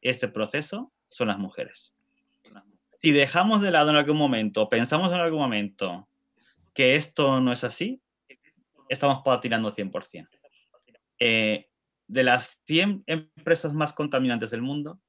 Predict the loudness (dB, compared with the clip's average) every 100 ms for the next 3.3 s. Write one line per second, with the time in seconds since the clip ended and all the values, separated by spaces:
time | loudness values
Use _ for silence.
0 | _ _ -10 -6 -6 -6 -6 0 2 4
1 | 2 0 0 0 0 -2 -4 -12 _ _
2 | _ -4 -2 -2 -2 -4 -6 -6 -10 -10
3 | -12 -16 -20